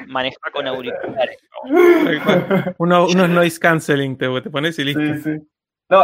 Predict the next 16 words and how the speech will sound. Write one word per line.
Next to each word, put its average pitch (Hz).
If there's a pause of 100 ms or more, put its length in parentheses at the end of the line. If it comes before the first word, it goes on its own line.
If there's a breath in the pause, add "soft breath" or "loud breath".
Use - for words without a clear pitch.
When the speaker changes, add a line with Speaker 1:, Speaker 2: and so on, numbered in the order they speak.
Speaker 3:
y, 160
y 165
ojo, 170
bueno, 165
a 135
ustedes, 143
a 127
ustedes 147
seguro 120
les 113
pasa 117 (100)
incluso 131
peor 120
que -
a 120
mí, 127